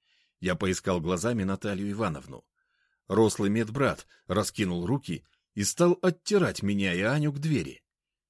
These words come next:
Хитрая девица, воспользовавшись ситуацией,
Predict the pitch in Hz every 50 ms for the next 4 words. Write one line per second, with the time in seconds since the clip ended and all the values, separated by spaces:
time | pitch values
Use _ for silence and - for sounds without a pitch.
0 | _ _ - - - - 104 90 85 85 87 87 80 80 90 95 117 101 - -
1 | 90 87 98 - - - - 101 98 87 82 90 87 82 - - 95 85 - -
2 | 82 - 113 135 160 156 - - 160 156 156